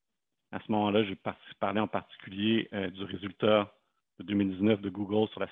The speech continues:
suprématie quantique, vous dire un peu où les différentes compagnies en sont, à la fois en termes de machines, donc nombre de qubits, mais aussi en termes de langage de programmation, plateforme,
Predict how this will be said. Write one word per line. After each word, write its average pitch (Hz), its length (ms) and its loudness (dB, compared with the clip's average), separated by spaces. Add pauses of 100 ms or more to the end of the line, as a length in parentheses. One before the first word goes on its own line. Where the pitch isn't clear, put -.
suprématie 104 520 -4
quantique, - 580 -4 (600)
vous 95 140 -12
dire 104 380 0
un 101 100 -2
peu 120 360 0
où 113 140 -2
les 107 120 2
différentes 104 640 -4
compagnies 104 640 -4
en 107 160 -4 (120)
sont, 131 280 2 (560)
à 101 60 -2
la 104 100 0
fois 120 160 2
en 117 80 4
termes 117 380 2
de 98 340 8 (240)
machines, 104 540 8
donc 104 200 4
nombre 101 200 8
de 104 80 6
qubits, 104 360 6 (560)
mais 104 140 6
aussi 104 220 4
en 117 100 8
termes 113 380 6
de 95 340 6
langage 104 360 4
de 104 60 4
programmation, 104 960 2
plateforme, 104 960 2